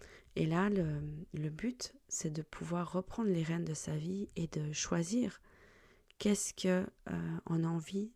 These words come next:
de réaliser vraiment, concrètement. Et cette nouvelle lune, elle est là pour nous impulser, donc remettre l'énergie intérieure pour aller se reconnecter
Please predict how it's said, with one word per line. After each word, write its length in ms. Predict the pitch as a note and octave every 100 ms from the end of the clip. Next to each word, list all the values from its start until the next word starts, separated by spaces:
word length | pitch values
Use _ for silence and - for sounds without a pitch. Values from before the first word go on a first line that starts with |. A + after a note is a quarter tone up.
| _ F3
de 160 | E3+
réaliser 840 | D#3+ D#3 F3 F3+ E3 E3 E3 F#3+ - _
vraiment, 400 | D#3 E3+ F3+ E3+ F#3+ -
concrètement. 640 | F3+ - - - - F3 - _ _ _ _ _ _ _ - - _ _ - _ _
Et 200 | - E3
cette 320 | D#3 - - F3+
nouvelle 320 | E3 E3+ D#3+
lune, 360 | G#3+ B3+ A#3+ -
elle 180 | E3+ E3+
est 80 | E3+
là 220 | E3+ F3+
pour 460 | - - D#3+ D#3+ D#3+
nous 280 | D#3+ D3+ E3
impulser, 640 | E3 - D#3+ - A3 A#3 - - - - - _ - - - - - - _ _ -
donc 220 | E3+ -
remettre 400 | - F#3+ G3 -
l'énergie 680 | F3 E3 D#3 D#3 F3 G#3+ B3 _ _ _ -
intérieure 840 | E3 F#3 F3+ D#3+ D3+ D#3+ G3+ A#3 - _ _ - - - - _
pour 200 | - A#3
aller 220 | A3+ G3 A#3
se 160 | -
reconnecter 840 | E3 F3 - F#3 E3 - - G3+